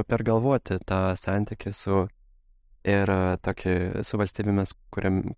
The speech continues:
kuriuose aš gyvenu. Iš tikrųjų, gyvenant čia Lietuvoje, aš galvoju, mes čia turime labai vertingus dalykus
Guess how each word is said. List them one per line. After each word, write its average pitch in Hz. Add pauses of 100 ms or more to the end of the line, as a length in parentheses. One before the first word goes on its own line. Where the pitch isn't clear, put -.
(140)
kuriuose 98
aš 98
gyvenu. 98
Iš -
tikrųjų, 107 (420)
gyvenant 110
čia 110
Lietuvoje, 98 (140)
aš 107
galvoju, 107 (440)
mes 107
čia 110
turime 135 (140)
labai 113 (560)
vertingus 113
dalykus 113